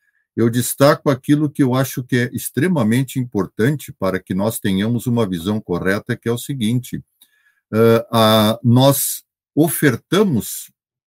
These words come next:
para Deus, ou ofertamos para a igreja, para o serviço da igreja, e a oferta não é pagamento. Esse, esse é um,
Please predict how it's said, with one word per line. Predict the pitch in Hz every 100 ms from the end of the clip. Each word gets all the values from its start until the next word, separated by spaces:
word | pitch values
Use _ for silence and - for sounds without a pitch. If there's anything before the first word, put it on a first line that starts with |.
| _
para | - 90 85
Deus, | 73 87 92 156 143
ou | 98 87
ofertamos | 87 95 78 104 117 117 -
para | - 90 85
a |
igreja, | 78 85 110 127 110 _
para | 95
o | 90
serviço | - 95 78 95 - 92
da | 85
igreja, | 80 82 101 143 92 71 _ _ _ _ _ _
e | - 143 147 -
a | 139
oferta | 147 127 - 170 190 185
não | 180 180
é | 175
pagamento. | 185 - 180 175 180 156 156 - - 71 _ _ _ _ _
Esse, | 127 156 -
esse | 175 139 151 -
é |
um, | 160 139